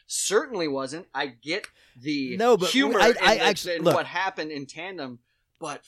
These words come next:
Speaker 2: Look, I, I feel, hold on. There's one thing I wanna say, 'cause I, I, I see the humor in it, but it's like, obviously, I don't know. Right now is, like, a very,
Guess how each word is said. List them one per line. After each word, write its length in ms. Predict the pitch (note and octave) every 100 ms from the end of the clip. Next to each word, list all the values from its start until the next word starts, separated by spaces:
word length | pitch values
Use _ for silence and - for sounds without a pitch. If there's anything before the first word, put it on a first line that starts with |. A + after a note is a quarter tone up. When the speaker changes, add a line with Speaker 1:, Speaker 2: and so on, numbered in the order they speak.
| -
Speaker 2:
Look, 180 | G3+ F3+
I, 140 | F3+ F#3
I 60 | F#3+
feel, 220 | A#3+ G#3+
hold 160 | A3
on. 100 | A3
There's 140 | D3+ D3+
one 100 | G#3
thing 120 | G#3+
I 60 | F3+
wanna 200 | D#3+ D3+
say, 260 | E3 A#2 - _
'cause 140 | - C#3+
I, 180 | E3 G3+
I, 260 | B2+ E3+ F#3+ -
I 160 | D3+
see 220 | F#3 G#3
the 120 | F3+ E3
humor 400 | D#3 E3+ F3 F#3
in 80 |
it, 200 | G#3 G3 _ _ _ -
but 100 | D3
it's 160 | D3
like, 280 | D#3 D3 C3 _ _ _ _ -
obviously, 540 | D3+ D#3+ - C3+ A#2 - -
I 80 | D3+
don't 100 | A#2
know. 100 | A2+
Right 220 | B2 F3+
now 180 | D#3+ D#3+
is, 80 | D3
like, 100 | C#3
a 60 |
very, 400 | B2+ D3 D3 C#3